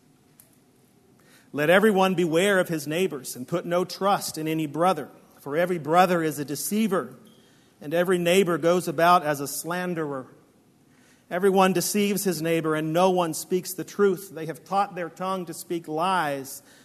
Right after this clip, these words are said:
They weary themselves by committing iniquity, heaping oppression upon oppression and deceit upon deceit. They refuse to know me,"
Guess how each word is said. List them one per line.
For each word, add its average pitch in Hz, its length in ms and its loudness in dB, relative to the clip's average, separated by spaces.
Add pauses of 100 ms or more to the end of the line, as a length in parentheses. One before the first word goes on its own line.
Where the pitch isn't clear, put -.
(100)
They 156 160 -2
weary 185 460 4
themselves 147 580 -2
by 151 140 -2
committing 165 420 -4
iniquity, 151 640 -4 (200)
heaping 208 360 -6
oppression 220 600 -4
upon 190 360 -4
oppression 208 600 -2
and 160 200 -8
deceit 220 480 -4
upon 185 380 -6
deceit. 202 600 -10 (720)
They 139 160 -10
refuse 139 920 -8
to 156 120 -16
know 151 260 -12
me," 135 440 -12